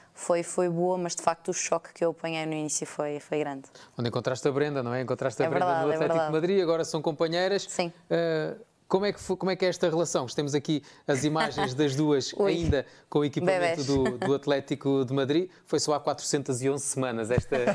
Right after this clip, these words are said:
Speaker 2: <laughs> esta fotografia. A Inês esteve ali a dar ao de-, a fazer scroll até conseguir encontrar
Speaker 1: Foi,
Speaker 2: esta,
Speaker 1: eu diria que foi em
Speaker 2: esta
Speaker 1: dois, acho que foi em
Speaker 2: fotografia.
Speaker 1: dois mil e quinze, se não me engano. Sim, dois mil e quinze, exatamente. Ah, foi, foi ótimo. Ah, foi, foi bom ter de volta a Brenda.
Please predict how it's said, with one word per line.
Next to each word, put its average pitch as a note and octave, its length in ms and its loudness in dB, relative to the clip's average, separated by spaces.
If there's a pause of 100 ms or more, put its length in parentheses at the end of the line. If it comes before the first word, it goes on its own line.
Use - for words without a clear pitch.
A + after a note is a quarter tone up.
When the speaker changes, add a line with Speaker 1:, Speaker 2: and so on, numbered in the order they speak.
(160)
Speaker 2:
<laughs> G3+ 240 -2
esta E3 240 2
fotografia. F3 640 2 (300)
A E3+ 40 4
Inês E3 340 2
esteve F3 260 2
ali E3+ 160 4
a E3+ 60 2
dar E3+ 160 2
ao E3 100 0
de-, D#3+ 160 0 (560)
a D3+ 100 4
fazer D#3 340 2
scroll F3 440 2
até E3 360 2
conseguir D#3 360 2
encontrar D3+ 560 0
Speaker 1:
Foi, - 260 -2
Speaker 2:
esta, F#3 180 2
Speaker 1:
eu A3 60 2
diria D3+ 200 2
que C#3+ 40 -4
foi A3 140 0
em - 20 0
Speaker 2:
esta G#3 140 0
Speaker 1:
dois, - 80 -2
acho - 100 -2
que - 60 0
foi C#3+ 80 2
em - 20 -2
Speaker 2:
fotografia. D3+ 200 0
Speaker 1:
dois F3 120 -2
mil F3+ 160 -2
e E3+ 80 -2
quinze, D#3+ 580 -12
se - 160 -10
não E3 60 -6
me D#3+ 100 -6
engano. D#3+ 120 -10
Sim, E3 180 -4
dois D#3 160 -2
mil D#3+ 160 -2
e D#3 80 0
quinze, D3+ 220 -4
exatamente. D3+ 520 -4 (360)
Ah, F3+ 220 4
foi, F#3 360 2
foi E3 240 -2
ótimo. D3+ 360 -4
Ah, D3 360 -2
foi, D#3 300 -2
foi E3+ 220 0
bom E3 200 0
ter E3 180 -2
de D#3+ 60 -6
volta D#3 280 -2
a D#3 40 0
Brenda. D3+ 380 -4